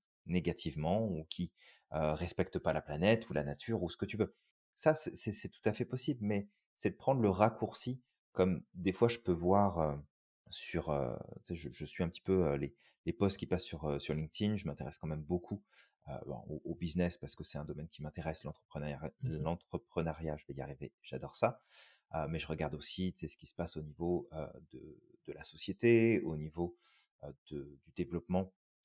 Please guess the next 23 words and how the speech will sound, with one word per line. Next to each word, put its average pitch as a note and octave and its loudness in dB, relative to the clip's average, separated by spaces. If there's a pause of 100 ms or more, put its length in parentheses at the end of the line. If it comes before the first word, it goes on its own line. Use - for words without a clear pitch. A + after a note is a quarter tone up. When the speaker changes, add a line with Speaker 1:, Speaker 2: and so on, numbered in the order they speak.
Speaker 1:
heu, D#2 -4
finalement D#2 -6
de, C2 -12 (180)
de E2+ -4
sujets F#2+ 0
importants G#2+ 2
comme D#2 -4
l'écologie E2 -4
ou F#2+ 2
autre. F3 -2 (400)
Et A#2+ 2 (320)
régulièrement, B2 4 (180)
quel C#3 4
que C3+ 6
soit C3 6
le A#2 6
domaine, G2+ 2 (120)
je F2 2
vois G2+ 4
des G#2+ 2
posts D3 0
passer A2 0 (100)
sur A#2+ -4